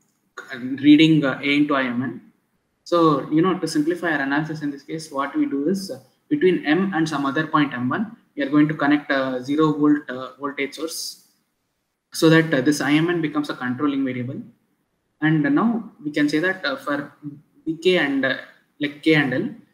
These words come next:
for node K, the current that is flowing away is A I M N. So since I M N is now a controlling variable, the coefficient of this will be plus A. And for node L, it will be minus A.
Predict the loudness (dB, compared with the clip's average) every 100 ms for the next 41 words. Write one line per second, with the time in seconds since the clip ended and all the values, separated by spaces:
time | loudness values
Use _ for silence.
0 | _ -2 0 2 0 -2 -4 -2 -2 -2
1 | -2 -6 -4 -2 -2 -2 -2 -2 -2 -2
2 | -2 -2 -4 -4 -4 -6 -6 -2 0 2
3 | 4 4 2 -4 -2 0 0 -2 -4 -2
4 | -2 -2 -2 2 2 0 -2 -4 -10 -14
5 | _ _ _ -6 -4 -2 -2 -2 0 -2
6 | -4 -6 -4 -2 -4 -8 -12 -14 -16 -18
7 | _ _ _ _ 0 2 2 4 4 2
8 | 0 0 0 0 0 -2 -6 -12